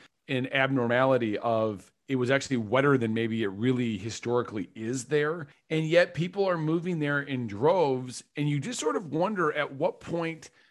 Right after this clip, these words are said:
can they just not sustain this many people? You've got lots of baby boomer retirers that want to move down to Arizona, New Mexico, beautiful areas. But at what point can they just not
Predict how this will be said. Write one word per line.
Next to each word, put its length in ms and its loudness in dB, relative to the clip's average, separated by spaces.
can 460 2
they 140 6
just 300 0
not 220 2
sustain 760 0
this 240 -2
many 240 2
people? 360 0
You've 180 0
got 220 0
lots 280 0
of 140 -4
baby 300 0
boomer 480 2
retirers 640 0
that 120 2
want 240 0
to 200 2
move 240 4
down 320 2
to 280 0
Arizona, 560 2
New 100 0
Mexico, 600 0
beautiful 540 0
areas. 560 -2
But 100 2
at 80 0
what 220 0
point 260 -2
can 140 2
they 120 2
just 340 -4
not 340 0